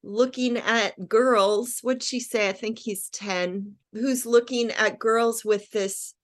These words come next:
distance or separation, or why do they get that and we don't?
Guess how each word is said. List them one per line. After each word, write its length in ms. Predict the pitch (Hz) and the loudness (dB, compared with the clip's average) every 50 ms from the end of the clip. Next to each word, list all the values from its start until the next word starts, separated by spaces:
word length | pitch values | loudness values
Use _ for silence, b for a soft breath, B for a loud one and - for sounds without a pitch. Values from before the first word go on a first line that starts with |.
| - 175 175 | -20 -16 -6
distance 920 | - 240 339 427 - - - - 190 160 151 143 139 123 - - - - - | -2 -2 -2 -2 -2 -6 -6 -2 0 0 0 0 -4 -8 -10 -12 -12 -8 -2
or 400 | - 208 202 196 196 185 175 - _ _ _ | 0 0 2 2 0 0 -2 -6 _ _ _
separation, 1200 | - - - - 294 302 339 - 233 254 233 226 240 262 262 254 - - 220 190 175 175 160 165 - - | -12 -10 -6 -4 -2 -4 0 0 4 4 6 6 6 4 2 -2 -2 -2 0 0 0 0 -2 -4 -6 -6
or 460 | - 185 190 185 180 180 170 175 170 - | -4 0 2 4 4 4 4 2 0 -4
why 340 | - 175 180 202 220 247 269 | -10 -4 0 2 4 4 4
do 180 | 269 269 240 190 | 4 2 -2 -4
they 340 | - 175 196 202 233 277 262 | 0 2 6 6 8 6 6
get 320 | - - 208 185 165 - - - _ - | 2 2 2 2 2 0 -2 -8 _ -4
that 380 | 185 170 165 160 151 139 - - _ _ _ | -2 0 2 2 2 0 -2 -8 _ _ _
and 220 | - 170 175 190 185 | -8 -6 -6 -2 -2
we 180 | 180 180 175 | -2 -2 -4
don't? 580 | 165 - 175 170 160 160 165 160 - _ - - | -4 -2 -2 -2 -2 -4 -6 -10 -10 _ -16 -18